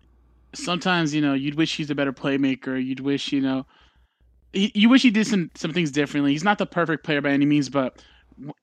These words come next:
you can't explain what he does when he's out there. He's the emotional leader of the team.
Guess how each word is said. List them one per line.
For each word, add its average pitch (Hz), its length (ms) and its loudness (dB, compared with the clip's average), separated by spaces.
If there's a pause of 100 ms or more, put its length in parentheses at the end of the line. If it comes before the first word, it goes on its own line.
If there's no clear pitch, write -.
(200)
you 180 200 -2
can't 240 240 4
explain 165 340 -2
what 151 120 2
he 143 60 2
does 139 240 -2
when 139 100 0
he's 127 140 -2
out 135 180 -2
there. 135 100 -4
He's 151 140 -8
the 202 100 0
emotional 160 440 -2
leader 139 260 2
of 135 40 -4
the 127 80 -6
team. 156 540 0